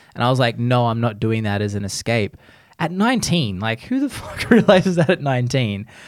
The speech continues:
Um, but then at twenty-four, I realized, "Oh, I'm thinking so negative about everything." It was, like, to the point where I had to, uh, that was, it was there deliberately on my wrist as a reminder s-, to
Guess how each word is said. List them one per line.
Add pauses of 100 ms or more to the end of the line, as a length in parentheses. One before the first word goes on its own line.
(460)
Um,
but
then
at
twenty-four,
I
realized,
"Oh,
I'm
thinking
so
negative
about
everything." (460)
It
was, (120)
like,
to
the
point
where (640)
I
had
to,
uh,
that
was,
it
was
there
deliberately
on
my
wrist (320)
as
a
reminder
s-,
to